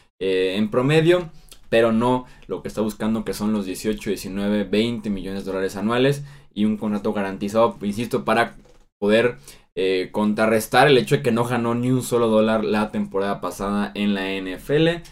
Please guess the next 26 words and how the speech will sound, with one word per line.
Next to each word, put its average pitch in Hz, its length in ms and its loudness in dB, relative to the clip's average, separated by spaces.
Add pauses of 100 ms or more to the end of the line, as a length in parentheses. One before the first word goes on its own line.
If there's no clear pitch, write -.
(340)
Sin 110 140 0
duda 127 280 4
va 120 160 4
a 117 40 2
ser 117 280 -2
de 107 100 0
las 98 120 -2
historias 110 340 -2
más 110 280 -2
interesantes 104 540 -6
a - 20 -16
seguir 95 240 -6
de 95 80 -2
cerca 104 480 -4
en 107 200 0
la 92 100 -2
agencia 101 360 -4
libre 98 140 -2
dos 95 80 -6
mil 98 100 -6
diecinueve 98 520 -2
de 104 300 2
la 98 260 -2
N 101 300 0
F 104 300 2
L. 101 260 4